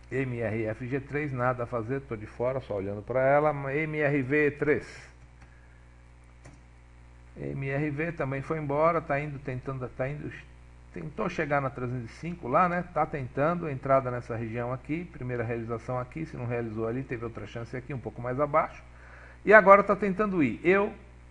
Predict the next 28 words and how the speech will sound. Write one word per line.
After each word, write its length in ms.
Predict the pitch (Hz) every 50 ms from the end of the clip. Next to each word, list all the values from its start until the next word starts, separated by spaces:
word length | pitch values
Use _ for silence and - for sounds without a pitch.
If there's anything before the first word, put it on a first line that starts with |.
| - -
meu 120 | 143 156 151
stop, 540 | 151 - - - 151 139 127 - - 117 - -
tô 80 | - 139
com 160 | - - 135
cinquenta 400 | - - 131 127 - 151 139 -
por 140 | 120 - -
cento 220 | - 135 127 120 -
só, 120 | - 104
realizei 340 | 92 107 107 110 117 131 127
cinquenta 400 | - - 131 127 135 131 127 131
por 100 | - -
cento 220 | - 139 135 143
aqui, 400 | 151 - - 175 180 170 - - - - - - - -
eu 80 | -
colocaria 520 | - 135 131 123 - 127 123 120 123 - - - - - - - - - - - 139 -
vinte 220 | 156 196 214 175 -
e 20 |
cinco 240 | - 185 175 147 -
por 120 | - 123
cento 280 | - - 131 120 - 123
aqui 180 | - - -
e 120 | 165 160 147
vinte 240 | 131 147 151 143 -
e 40 |
cinco 220 | - 151 143 135 -
por 120 | - - -
cento 260 | - 139 135 - 143
aqui, 260 | - - - 95